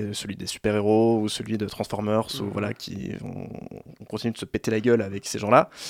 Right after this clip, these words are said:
Speaker 1: Mais dans, il y a, voilà, un, cet autre cinéma-là qui monte, qui est plus important aujourd'hui. Euh, Denis Villeneuve, voilà, est, est quelqu'un d'important là-dedans. Euh, euh, c'est lui qui a fait les, le dernier Blade Runner,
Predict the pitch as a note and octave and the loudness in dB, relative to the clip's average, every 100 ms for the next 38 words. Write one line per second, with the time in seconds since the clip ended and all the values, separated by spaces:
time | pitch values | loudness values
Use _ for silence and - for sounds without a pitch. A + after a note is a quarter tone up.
0 | - - - - G#2 G#2 G#2 G#2 B2 C#3+ | -16 -20 -14 -8 -6 -4 -2 8 10 12
1 | D3 C3+ B2 A#2 C3+ C#3+ - E2+ A#2 A2 | 12 10 4 6 8 8 0 2 4 4
2 | A#2 G#2 G2 G#2+ - G#2 D#3+ - C3+ - | 4 4 2 -2 -4 0 0 2 0 0
3 | B2+ A#2+ B2 C#3 - B2 B2 C#3+ - - | 2 6 8 8 6 0 2 0 -2 -6
4 | G#2+ - - B2 A#2+ - _ - A#2+ - | -6 -6 -6 2 2 0 _ -6 -6 2
5 | C#3 C#3+ - - A#2 A2 G2+ G2 _ _ | 0 0 -12 -4 -2 0 -4 -6 _ _
6 | _ - - - G2+ G2 G1+ - - - | _ -20 -14 -8 -8 -6 -8 -8 -12 -16
7 | _ - - _ - G#2+ G2+ G2+ A2 A#2 | _ -20 -20 _ -4 -2 -2 2 4 4
8 | G2+ G2 G#2+ G2+ G2 G2 F#2+ - - - | 2 2 0 -2 -8 -10 -10 -14 -18 -20
9 | - - - A2+ G#2+ A#2+ - A2 G#2+ G2+ | -20 -20 -8 -2 -2 -4 -6 -4 -2 -2
10 | G2+ A2 G#2+ G2+ - - _ _ _ _ | -2 0 -2 -4 -10 -14 _ _ _ _
11 | _ - - - - G#2+ G#2+ G#2 A2 G2 | _ -16 -14 -12 -6 -6 -6 -6 -6 -6
12 | G2+ G2 G2 G#2 G2+ G#2 G2 G2+ G#2 A2 | -8 -6 -6 -4 -2 -2 -2 0 4 6